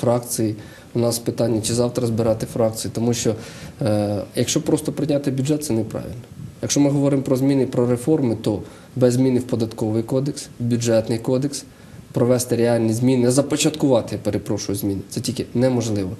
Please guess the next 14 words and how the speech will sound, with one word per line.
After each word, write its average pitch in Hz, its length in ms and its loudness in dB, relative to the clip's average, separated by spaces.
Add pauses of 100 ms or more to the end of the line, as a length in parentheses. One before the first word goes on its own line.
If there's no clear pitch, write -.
(140)
Тому 123 180 4
що 127 120 2
якщо 123 140 0
буде 131 160 4
та 127 140 2
сама 120 280 0
база 117 280 2
оподаткування, 113 640 0
ті 117 140 -4
самі 120 260 2 (260)
норми 117 300 6
розподілення 117 640 2
бюджету, 123 460 2
то 110 220 -2